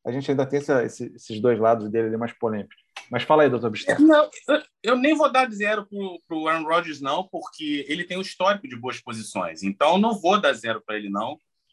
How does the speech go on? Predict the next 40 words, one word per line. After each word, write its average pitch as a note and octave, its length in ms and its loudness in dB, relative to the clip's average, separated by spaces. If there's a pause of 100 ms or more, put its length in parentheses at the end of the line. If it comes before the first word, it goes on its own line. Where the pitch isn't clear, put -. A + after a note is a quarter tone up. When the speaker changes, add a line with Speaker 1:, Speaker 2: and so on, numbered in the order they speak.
(200)
Speaker 2:
Vou A#2+ 220 -2
dar C#3 100 2
uma D3+ 140 0
nota D3 240 -2
cinco, F3 720 -8 (480)
porque D3 380 -2
ele D3+ 180 4
vinha F#3+ 300 2
bem G#3 420 2 (240)
e, F#3+ 80 -12
de F#3 100 -4
repente, F3+ 440 -4
ele F#3 80 -6
surtou. D#3 600 -2 (760)
É, D3 500 4
e F#3+ 140 -8
ele B3+ 140 -8
tem C4 140 -4
um C#4+ 100 -2
mestre, B3 460 -4
pra, D3 360 2
pra, C3+ 320 -2 (280)
inclusive, D#3+ 520 -4
pra G#3 160 2
orientar G#3+ 580 0
como D#3+ 160 -8
ele, D3 80 -6
se, C#3 300 -16
ele A#2+ 160 -12
deve D3+ 180 0
se - 140 -12
manifestar. C3+ 460 -4
Não C3 80 -2
sei F#3 140 -6
se G3 60 -10
você A#3 120 -8
sabe, F#3 340 0
o A#2+ 40 -14
Joe E3 160 -4
Rogan, E3 400 -2